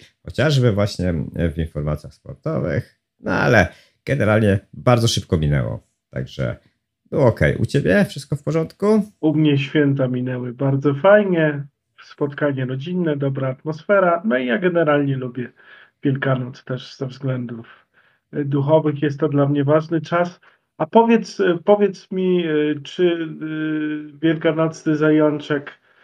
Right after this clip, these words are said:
Speaker 2: przyniósł dla ciebie jakiś prezent sportowy? E, na coś zwróciłeś uwagę w czasie tych świąt?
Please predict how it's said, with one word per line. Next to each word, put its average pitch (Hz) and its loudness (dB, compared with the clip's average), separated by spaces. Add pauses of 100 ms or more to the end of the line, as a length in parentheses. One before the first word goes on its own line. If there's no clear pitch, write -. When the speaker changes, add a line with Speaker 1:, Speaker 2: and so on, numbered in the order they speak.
(280)
Speaker 2:
przyniósł 160 0
dla 156 2
ciebie 151 2
jakiś 139 -2
prezent 143 0
sportowy? 170 0 (500)
E, 151 -4 (320)
na 160 2
coś 165 0
zwróciłeś 156 -2
uwagę 170 4 (440)
w - -20
czasie 156 -4 (420)
tych 180 -4
świąt? 190 0